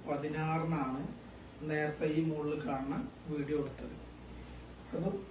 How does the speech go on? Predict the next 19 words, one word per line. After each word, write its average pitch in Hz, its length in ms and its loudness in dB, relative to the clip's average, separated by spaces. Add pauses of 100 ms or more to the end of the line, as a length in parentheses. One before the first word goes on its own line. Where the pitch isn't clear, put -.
ഇന്നും 180 220 4
തമ്മിൽ 170 300 6
എന്തെങ്കിലും 156 320 4
വ്യത്യാസം 139 360 -4
ഉണ്ടോ? 139 140 0
ഇതാണോ? 143 280 0 (1400)
ലൂസ് 185 380 -2
ആയിട്ടുണ്ട് 147 340 2 (100)
നല്ല 131 140 -2 (100)
രീതിക്ക്. 131 340 -4 (760)
ശരിക്കും 175 400 4 (880)
മാർച്ച് 156 320 0 (140)
പതിനഞ്ചിന് 185 640 6
ഞാൻ 175 160 2
കഴിച്ചു 139 340 0
തുടങ്ങി. 139 360 0 (920)
ഇന്ന് 185 200 0
പൊട്ടായി - 360 0 (400)
ഇരുപത്തിയാറ്, 143 720 -2